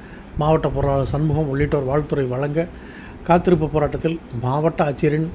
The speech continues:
வளர்ச்சி நேர்முக உதவியாளர் உத்தரவின்படி ஓ ஹெச் டி ஆபரேட்டர்கள், துப்புரவு பணியாளர்களுக்கு சம்பள உயர்வு,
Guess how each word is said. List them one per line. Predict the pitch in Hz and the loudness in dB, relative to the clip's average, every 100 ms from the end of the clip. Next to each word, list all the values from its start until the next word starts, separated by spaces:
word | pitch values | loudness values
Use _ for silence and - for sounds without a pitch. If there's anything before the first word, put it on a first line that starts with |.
| - - - - | -10 -12 -10 -2
வளர்ச்சி | 143 170 156 - 180 139 | 4 4 2 2 2 2
நேர்முக | 135 160 156 | 0 0 2
உதவியாளர் | 165 139 151 156 147 139 | 0 2 2 2 2 0
உத்தரவின்படி | 131 135 160 156 143 147 175 - - - - | -2 2 2 2 0 0 -2 -6 -18 -20 -2
ஓ | 147 147 | 2 4
ஹெச் | 160 - | 4 0
டி | - 160 165 131 | -2 -2 -2 -2
ஆபரேட்டர்கள், | 143 156 147 147 139 156 | 0 2 0 0 0 0
துப்புரவு | - 143 160 160 | -2 -2 2 2
பணியாளர்களுக்கு | 143 135 151 147 139 135 127 147 | 0 -2 0 0 0 -2 -2 -4
சம்பள | 135 139 160 | -4 0 2
உயர்வு, | 143 143 143 156 | 2 2 0 0